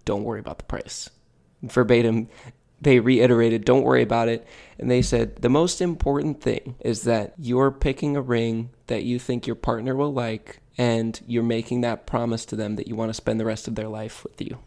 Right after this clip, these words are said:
And that's the most important part." And I said, "You know what? You're right. That is the most important part," because so many people stress about that. And it even said at the beginning of it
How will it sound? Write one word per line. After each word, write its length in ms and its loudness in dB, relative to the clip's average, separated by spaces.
And 180 4
that's 280 2
the 60 -2
most 280 -2
important 460 -6
part." 260 -10
And 80 -4
I 60 -4
said, 180 0
"You 120 2
know 120 2
what? 240 -2
You're 180 2
right. 260 2
That 160 2
is 140 2
the 40 2
most 220 2
important 320 -2
part," 220 -2
because 260 0
so 120 2
many 180 0
people 520 0
stress 340 0
about 240 -6
that. 220 -8
And 160 6
it 60 10
even 220 8
said 260 6
at 80 4
the 40 -6
beginning 380 6
of 100 0
it 140 0